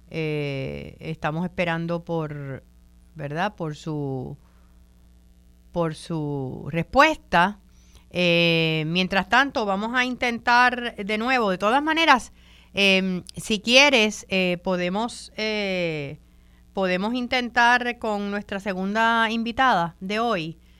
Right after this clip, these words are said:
eh, y, y buscamos entonces a, esas cosas pasan cuando estamos en vivo.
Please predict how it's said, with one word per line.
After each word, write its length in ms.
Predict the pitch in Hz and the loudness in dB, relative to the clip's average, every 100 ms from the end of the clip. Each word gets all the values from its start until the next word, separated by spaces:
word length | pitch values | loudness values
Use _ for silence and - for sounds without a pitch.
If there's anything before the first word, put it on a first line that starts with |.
| - - | -20 -8
eh, 580 | 175 170 160 143 147 - | -2 -2 -2 -6 -10 -12
y, 640 | 180 190 175 160 151 139 135 | -8 -4 -4 -4 -4 -6 -6
y 80 | 185 | -6
buscamos 520 | 185 - 170 165 196 | -6 0 0 2 -4
entonces 480 | 220 220 220 226 220 | -4 -4 -4 -4 0
a, 140 | 220 | 2
esas 240 | 202 208 196 | 2 -2 -6
cosas 300 | 220 208 208 | -4 -4 0
pasan 340 | 214 202 220 | 2 2 0
cuando 180 | 202 185 | 0 -2
estamos 340 | 180 180 180 | 0 -2 0
en 160 | 214 202 | -2 -2
vivo. 380 | 214 202 165 | -2 0 -2